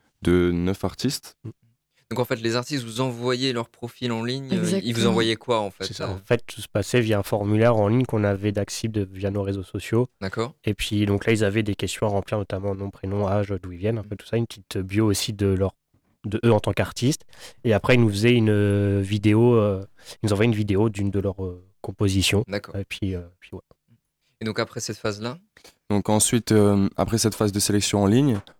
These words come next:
Speaker 1: on a eu la, la demi-finale, euh, au, au Silo.
Speaker 2: Ok.
Speaker 1: Qu'il y a eu, euh, cette fois avec, euh, notre, notre jury,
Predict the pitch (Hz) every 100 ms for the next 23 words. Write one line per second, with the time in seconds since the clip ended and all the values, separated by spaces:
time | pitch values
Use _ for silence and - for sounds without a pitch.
0 | _ 90 95 98 98 95 92 90 92 98
1 | 101 - 104 104 104 95 90 87 - 90
2 | 87 87 92 92 - 101 127 _ _ 104
3 | 98 101 123 - 92 98 95 98 98 95
4 | 92 92 90 90 - _ _ _ - -
5 | - 92 - 104 95 95 - 98 92 90
6 | 92 87 - 95 90 95 117